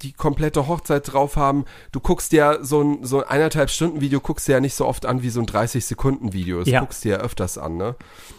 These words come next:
Speaker 2: Deswegen, also
Speaker 1: Und
Speaker 2: ich
Speaker 1: so
Speaker 2: mache
Speaker 1: die
Speaker 2: immer für meine Freunde, wenn ich auf Hochzeiten eingeladen bin, also
Speaker 1: Ja.
Speaker 2: ich bin jetzt insgesamt auf, oh Gott, vier gewesen. Dieses Jahr steht auch noch eine an. Ähm,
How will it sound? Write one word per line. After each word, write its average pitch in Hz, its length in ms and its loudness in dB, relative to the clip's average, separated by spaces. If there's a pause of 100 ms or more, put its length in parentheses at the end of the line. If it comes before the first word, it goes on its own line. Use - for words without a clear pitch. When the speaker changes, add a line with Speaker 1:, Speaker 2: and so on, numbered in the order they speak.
(560)
Speaker 2:
Deswegen, 147 240 6
also 147 100 6
Speaker 1:
Und 160 40 4
Speaker 2:
ich 143 60 0
Speaker 1:
so 160 60 8
Speaker 2:
mache 151 140 4
Speaker 1:
die - 40 2
Speaker 2:
immer 156 220 6
für 147 140 -6
meine 131 340 0
Freunde, 151 400 0
wenn 147 100 -2
ich 107 80 -6
auf - 120 -6
Hochzeiten 156 400 -2
eingeladen 147 500 -2
bin, 175 200 -2
also 113 180 2
Speaker 1:
Ja. 117 420 2 (100)
Speaker 2:
ich - 120 -10
bin 135 100 4
jetzt 117 80 -4
insgesamt 113 540 -2
auf, 110 400 0 (260)
oh - 100 -18
Gott, - 380 -10 (300)
vier 165 640 -2 (320)
gewesen. 165 640 -2
Dieses 127 200 0
Jahr 120 160 4
steht - 160 -6
auch 143 80 2
noch 156 80 0
eine 143 220 0
an. 156 160 0 (380)
Ähm, 135 360 4